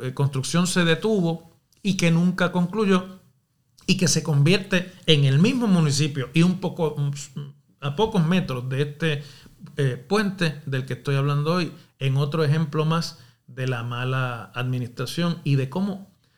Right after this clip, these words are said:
el gobierno de Puerto Rico se endeudó públicamente en exceso y, además, con proyectos inviables,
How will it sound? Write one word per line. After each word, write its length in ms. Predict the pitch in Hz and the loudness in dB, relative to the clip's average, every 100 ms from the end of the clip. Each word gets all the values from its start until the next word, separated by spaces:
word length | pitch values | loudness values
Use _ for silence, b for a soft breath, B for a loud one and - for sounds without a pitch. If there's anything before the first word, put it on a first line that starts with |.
| _ _ | _ _
el 160 | - 139 | -4 0
gobierno 340 | 135 135 151 | 2 0 0
de 100 | 175 | 0
Puerto 260 | 165 147 147 | -2 -4 -2
Rico 260 | 143 170 156 | -2 -2 -4
se 320 | - 143 147 | -2 -2 0
endeudó 720 | 139 131 127 123 143 147 - _ _ _ _ _ _ | 2 2 -2 -2 -2 -4 -14 _ _ _ _ _ _
públicamente 880 | - 202 180 151 135 131 123 - 120 - | -4 -2 0 0 0 0 -2 -8 -10 -2
en 160 | 151 | 0
exceso 680 | 139 - - 262 262 226 - - | 0 -2 -2 -2 -2 -6 -8 -4
y, 320 | 277 202 - _ _ | -4 -4 -8 _ _
además, 540 | - 131 135 160 143 - B B | -6 -2 0 0 -4 -10 B B
con 220 | - 147 143 | -4 -2 0
proyectos 500 | 143 156 190 208 190 | 0 0 0 4 4
inviables, 800 | 190 175 175 196 180 165 151 | 6 4 4 4 2 0 -2